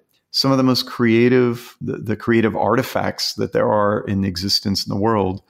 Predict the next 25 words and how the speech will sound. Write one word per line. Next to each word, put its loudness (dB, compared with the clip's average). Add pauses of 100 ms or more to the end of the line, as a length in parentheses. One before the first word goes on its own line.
and, 0
and 4
you 4
think 0
about 0
where 2
those 0
lie, 0
they 2
lie 2
in 2
things -2
like -4
music 2
and, -2
and -2
writing, 0 (320)
and, 2
you -4
know, -6 (100)
whether -4
that -6
be -6
sketching, 0
drawing, 2